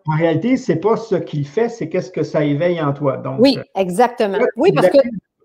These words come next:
Speaker 1: Ouais.
Speaker 2: tout le monde est parfait, hein ? Tout le monde est parfait parce qu'on est rendu où on est rendu. Hein ?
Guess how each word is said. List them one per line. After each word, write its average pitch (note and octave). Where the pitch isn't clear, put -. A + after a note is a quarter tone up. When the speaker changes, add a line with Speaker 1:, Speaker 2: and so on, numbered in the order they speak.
Speaker 1:
Ouais. C3
Speaker 2:
tout D4
le C#4+
monde E4
est E4
parfait, D4+
hein ? B3
Tout -
le A3+
monde F4
est D4
parfait D4
parce A#3
qu'on A#3
est B3
rendu B3
où C#4+
on A#3+
est A#3
rendu. A3
Hein ? A#3+